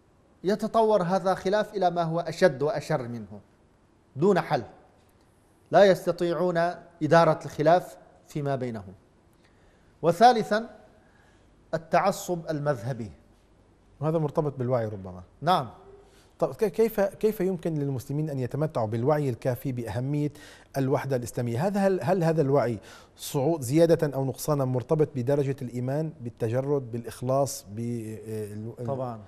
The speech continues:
Speaker 1: طبعًا. لكي يتحقق الوع-، آه، الوحدة، لازم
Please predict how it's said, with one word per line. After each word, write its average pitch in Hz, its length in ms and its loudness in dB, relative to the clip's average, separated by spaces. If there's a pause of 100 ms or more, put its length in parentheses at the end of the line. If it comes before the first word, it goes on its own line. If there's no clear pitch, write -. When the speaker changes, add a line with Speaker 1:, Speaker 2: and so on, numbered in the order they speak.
Speaker 1:
طبعًا. 104 280 -12 (380)
لكي 196 240 -2
يتحقق 165 580 -4
الوع-، 147 300 0 (460)
آه، 107 680 -8 (320)
الوحدة، 135 480 0 (920)
لازم 165 360 4